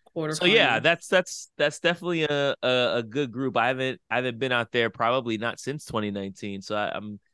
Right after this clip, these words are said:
Speaker 2: just curious to hear what the experience was like watching the game with them.
Speaker 1: Yeah, no, I had a really, really good time. Um, obviously, you know,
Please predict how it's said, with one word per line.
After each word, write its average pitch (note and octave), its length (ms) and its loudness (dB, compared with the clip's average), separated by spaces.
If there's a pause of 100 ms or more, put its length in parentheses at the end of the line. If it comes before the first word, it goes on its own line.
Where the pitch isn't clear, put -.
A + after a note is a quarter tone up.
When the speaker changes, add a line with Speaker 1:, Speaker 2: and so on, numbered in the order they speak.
(140)
Speaker 2:
just A#2 160 -10
curious A#2 300 0
to A2+ 100 -6
hear A#2 240 0
what A2 140 -2
the A#2 100 -4
experience A2+ 440 -6
was G#2 120 -8
like G#2 300 -4
watching G2+ 300 -6
the G2+ 60 -10
game G2+ 200 -8
with G2 100 -16
them. G#2 140 -4
Speaker 1:
Yeah, G#4+ 280 0 (140)
no, A3+ 360 0
I A3 200 4
had A#3+ 180 4
a G#3 80 2
really, G#3 220 2
really G#3+ 220 0
good F#3 240 -4
time. F#3 520 -2
Um, D#3+ 560 -2
obviously, F3+ 580 2
you D#3+ 120 -2
know, C#3+ 340 -4